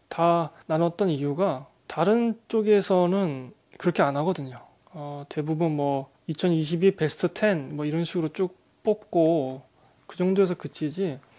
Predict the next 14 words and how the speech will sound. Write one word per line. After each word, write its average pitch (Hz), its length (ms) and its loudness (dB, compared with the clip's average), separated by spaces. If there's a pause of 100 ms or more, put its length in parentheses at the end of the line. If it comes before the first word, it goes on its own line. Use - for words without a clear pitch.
(400)
저희처럼 190 460 2
그렇게 165 240 -4
세분화해서 156 1120 0
청취자분들 143 840 -4 (140)
혹은 156 500 -2
구독자분들 160 760 0 (320)
이런 175 180 -4
분들과 151 300 -2
함께하는 196 1200 0
건 185 340 -4
제가 180 340 -4 (380)
거의 190 300 -4
보질 165 300 0
못했습니다. 143 600 -4